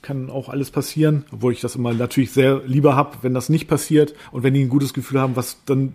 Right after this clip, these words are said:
werden die ja eh verun-, nur verunsichert, wenn sie sich jetzt erstmal mich angucken und dann noch jemand anderen hier in der Nähe.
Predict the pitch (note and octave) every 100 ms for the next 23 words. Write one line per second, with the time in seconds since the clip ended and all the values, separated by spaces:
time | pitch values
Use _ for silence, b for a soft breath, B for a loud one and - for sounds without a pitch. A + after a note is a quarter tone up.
0 | A#2 C#3+ C3+ C#3+ D#3 D#3 C3+ C#3 D3+ C#3+
1 | B2 B2 D#3+ D3 D3 A#2+ C3+ A#2+ B2 C3
2 | C#3+ B2+ - C#3 - B2 D3+ D3+ C3+ D#3
3 | D3+ C3+ C3+ C#3+ - C#3 C#3 C#3+ D3 C#3+
4 | C3 C3+ B2+ C3